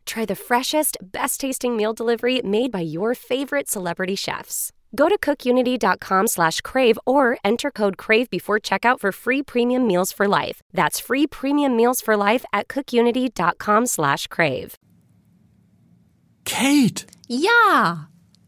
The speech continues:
Speaker 2: Wow. Kate ist cool. Ja.
Speaker 3: Ja,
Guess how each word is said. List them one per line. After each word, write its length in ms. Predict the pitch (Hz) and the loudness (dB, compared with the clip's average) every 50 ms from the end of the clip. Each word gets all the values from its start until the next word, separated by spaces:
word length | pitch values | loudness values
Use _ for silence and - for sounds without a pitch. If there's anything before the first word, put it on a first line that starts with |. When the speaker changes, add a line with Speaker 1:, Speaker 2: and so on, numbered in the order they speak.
| _ _ _ | _ _ _
Speaker 2:
Wow. 840 | - 101 98 101 110 147 165 170 170 151 117 - - - - - _ _ _ _ _ _ _ _ _ _ _ _ _ _ _ _ - | -8 -6 -2 0 2 2 2 2 2 0 0 -2 -4 -10 -16 -18 _ _ _ _ _ _ _ _ _ _ _ _ _ _ _ _ -8
Kate 280 | - - 120 131 - | -4 -2 -2 0 0
ist 180 | - - - - | -2 -4 -2 0
cool. 200 | 226 190 110 110 107 107 - - _ _ _ _ | 2 2 2 2 -2 -6 -14 -20 _ _ _ _
Ja. 160 | - 131 110 | -2 0 0
Speaker 3:
Ja, 160 | 147 156 190 | 0 0 0